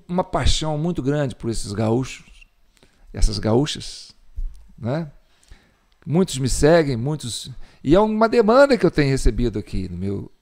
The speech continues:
né, dos meus membros da C C I. João, dê atenção pros gaúchos. Tá bom o que você tá fazendo lá pelo, pelos venezuelanos, é importante,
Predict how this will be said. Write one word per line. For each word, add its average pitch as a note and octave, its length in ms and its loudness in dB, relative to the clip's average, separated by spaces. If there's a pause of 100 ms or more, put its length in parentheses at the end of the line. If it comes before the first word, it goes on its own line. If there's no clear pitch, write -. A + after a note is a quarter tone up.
(120)
né, A2 280 -6 (200)
dos A2 140 -8
meus G#2+ 220 -6
membros A2 520 -6 (460)
da - 160 -6
C - 160 4
C A2 180 2
I. F#2+ 360 -4
João, E3+ 440 4 (380)
dê F#3 300 8
atenção E3 500 -2
pros C3+ 160 -10
gaúchos. B2+ 520 -2 (440)
Tá D3 140 0
bom E3+ 580 6
o - 60 -14
que - 80 -12
você D3 80 2
tá D#3 160 2
fazendo C#3+ 420 0 (380)
lá C3 180 2
pelo, B2 340 -2 (160)
pelos G#2+ 200 -10
venezuelanos, B2 560 -2
é D#3 60 -2
importante, C#3+ 600 -2